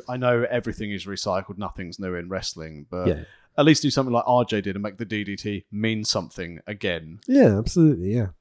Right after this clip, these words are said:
Speaker 1: Don't do the Brett Piper
Speaker 2: It, it's
Speaker 1: finish.
Speaker 2: weird in that it's, it's one of those so, so classic moments, but, like,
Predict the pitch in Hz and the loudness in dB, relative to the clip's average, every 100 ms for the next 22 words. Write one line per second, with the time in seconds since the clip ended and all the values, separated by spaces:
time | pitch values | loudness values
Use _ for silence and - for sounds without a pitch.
0 | _ - 113 101 - 87 90 85 - 82 | _ -10 -8 -6 -6 -8 -6 -6 -4 -4
1 | - 220 226 262 254 285 277 151 139 151 | 2 4 6 6 6 6 10 10 10 8
2 | 147 - 151 160 - - 202 226 202 196 | 4 2 -2 -2 0 0 6 8 10 10
3 | 180 - - - 190 170 - 190 - 180 | 10 6 -4 0 2 2 6 6 6 0
4 | 156 - 135 139 151 117 98 - 110 110 | 0 0 2 4 6 6 4 -2 -4 0
5 | 110 | 0